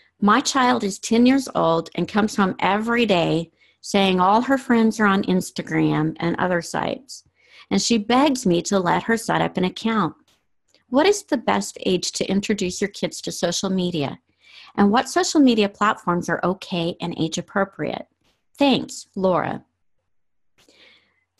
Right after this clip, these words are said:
Laura, thank you for writing in. And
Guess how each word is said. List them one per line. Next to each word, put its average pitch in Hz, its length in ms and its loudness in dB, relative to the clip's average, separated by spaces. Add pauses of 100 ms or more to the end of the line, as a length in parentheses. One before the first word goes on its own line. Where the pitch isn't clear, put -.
(140)
Laura, 196 640 2
thank 214 300 2
you 247 100 2
for 208 240 0
writing 180 400 0
in. 185 580 0
And 180 580 -2